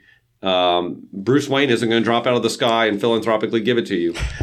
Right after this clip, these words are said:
You're gonna find a way to get it done together. And communities that do, um, I think I said this in my first interview, I'm talking too much about myself, but my life, my lived experience in Boise shaped me. My dad was a local government administrator in Virginia,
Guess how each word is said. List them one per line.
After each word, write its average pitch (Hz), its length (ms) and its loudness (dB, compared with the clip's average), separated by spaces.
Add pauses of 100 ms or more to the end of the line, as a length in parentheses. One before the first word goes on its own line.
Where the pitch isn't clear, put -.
(140)
You're 98 160 -6
gonna 101 120 0
find 113 280 0
a 110 40 2
way 98 160 0
to 90 100 0
get 90 180 -2
it - 160 -6
done 85 180 -8
together. 87 380 -14
And - 120 -10
communities 127 440 0
that 127 180 -4
do, 127 360 0 (760)
um, 90 300 -6
I 98 80 -2
think 117 120 -2
I 110 60 -2
said 110 220 0
this 113 160 -2
in 117 40 -4
my 113 100 0
first 117 280 -2
interview, 117 220 -2
I'm 85 200 -6 (140)
talking 98 320 -6
too - 100 -4
much 110 140 0
about 117 140 -2
myself, 101 500 -2 (1040)
but 110 160 -2
my 107 160 4
life, 135 420 2 (120)
my 120 200 2
lived 165 200 4
experience 165 320 0
in 147 100 2
Boise 147 320 2
shaped - 320 -2
me. - 160 -16 (400)
My 98 120 -2
dad 107 180 2
was 135 140 -4
a 131 60 0
local 127 260 0
government 117 300 2
administrator 104 540 0
in 95 100 -2
Virginia, 85 400 -8